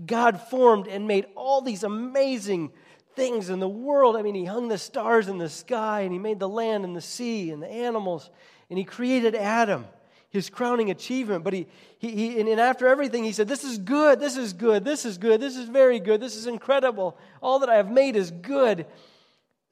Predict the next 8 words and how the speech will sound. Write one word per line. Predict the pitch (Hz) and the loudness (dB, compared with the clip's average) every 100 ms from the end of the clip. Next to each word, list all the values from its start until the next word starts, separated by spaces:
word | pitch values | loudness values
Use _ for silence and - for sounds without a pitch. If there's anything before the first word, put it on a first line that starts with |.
| _ _ | _ _
But | 151 | -10
the | 160 | -8
first | 233 247 - | -2 -4 -2
time | 233 202 180 | 2 4 4
the | 170 | -2
phrase | - 196 202 190 185 143 147 | -6 -6 -2 0 -2 -6 -8
was | 170 - | -8 -4
uttered, | 160 151 127 120 123 | -2 -2 -4 -8 -12